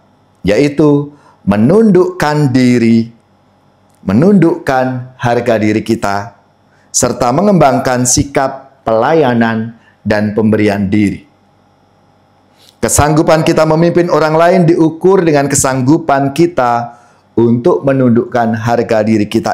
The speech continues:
ini di hadapan orang-orang yang kita layani.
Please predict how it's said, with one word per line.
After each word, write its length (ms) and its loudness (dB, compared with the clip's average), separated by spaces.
ini 240 -2
di 160 -2
hadapan 800 0
orang-orang 960 0
yang 400 -2
kita 240 -4
layani. 480 -2